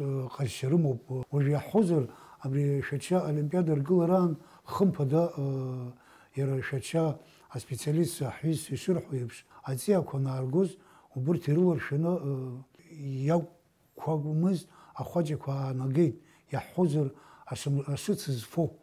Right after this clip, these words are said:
Огневка ҳанизышьҭоу. Шәача ианааи Шәачантәи ани дара рыԥсҭазаараҿы стадиак ԥарԥалыкь аԥшра амоуп. Аԥарԥалыкь Огневка атәы ҳҳәозар, жәохә километр иԥыруот. А,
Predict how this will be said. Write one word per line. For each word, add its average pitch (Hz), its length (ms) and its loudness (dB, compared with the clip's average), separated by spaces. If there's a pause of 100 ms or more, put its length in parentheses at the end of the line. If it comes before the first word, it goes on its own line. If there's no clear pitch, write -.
(440)
Огневка 139 440 -2
ҳанизышьҭоу. 123 640 -4 (360)
Шәача 143 360 -2
ианааи 190 300 4
Шәачантәи 160 640 0 (320)
ани 165 400 2
дара 143 440 2 (260)
рыԥсҭазаараҿы 151 680 2
стадиак 160 520 2 (420)
ԥарԥалыкь 151 460 2
аԥшра 147 320 -2
амоуп. 123 240 -2 (380)
Аԥарԥалыкь 151 680 -2 (440)
Огневка 147 400 0
атәы 143 160 -2
ҳҳәозар, 127 480 -2 (400)
жәохә 180 240 4
километр 151 440 0
иԥыруот. 131 460 -2 (760)
А, 127 880 -6